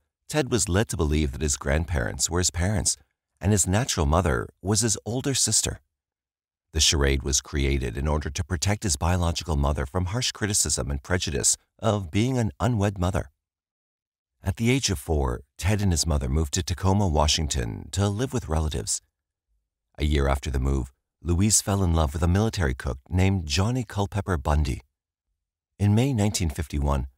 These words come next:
the couple was married, and Ted assumed his stepfather's last name, which he would keep for the rest of his life. Over the years, the Bundy family added four other siblings, whom Ted spent much of his time babysitting after school.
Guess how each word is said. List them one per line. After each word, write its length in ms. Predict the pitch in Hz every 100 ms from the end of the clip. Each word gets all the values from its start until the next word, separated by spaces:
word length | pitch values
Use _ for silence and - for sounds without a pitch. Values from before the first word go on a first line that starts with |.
| _ _ -
the 80 |
couple 260 | 80 80 90
was 180 | 76 -
married, 360 | 73 71 64 - _
and 200 | - 104
Ted 200 | - 127
assumed 420 | 120 - 113 82 69
his 100 | 78
stepfather's 600 | 123 - 104 104 90 -
last 320 | 90 101 -
name, 280 | 85 71 64 - _ _ _
which 300 | 90 110 -
he 80 | 120
would 200 | 110 -
keep 260 | - 151 -
for 100 | 71
the 100 | 87
rest 200 | 92 -
of 60 |
his 160 | 58 65
life. 320 | 69 65 - _ _ _ _ _ _ _ _ _ _ -
Over 200 | 123 123
the 100 | 98
years, 400 | 80 76 65 - -
the 160 | 90
Bundy 300 | 76 107 110
family 480 | 110 71 64 57 62
added 300 | 98 113 120
four 280 | - 147 156
other 160 | 131 92
siblings, 520 | - 76 71 60 - _ _ _ _
whom 160 | 123 123
Ted 300 | - 165 -
spent 360 | - 120 113
much 260 | 95 123 -
of 40 |
his 140 | 185 -
time 260 | 98 98
babysitting 580 | 80 85 101 - 60 62
after 220 | 73 -
school. 460 | 80 - 87 64